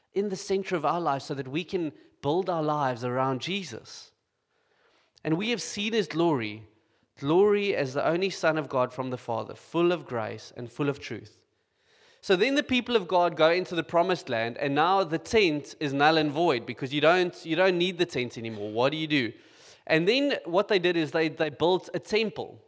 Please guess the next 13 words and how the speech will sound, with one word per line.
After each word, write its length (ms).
the 80
word 220
that 120
we're 120
looking 300
at, 120
the 80
temple 460
that 160
Jesus 420
was 120
speaking 340
about. 360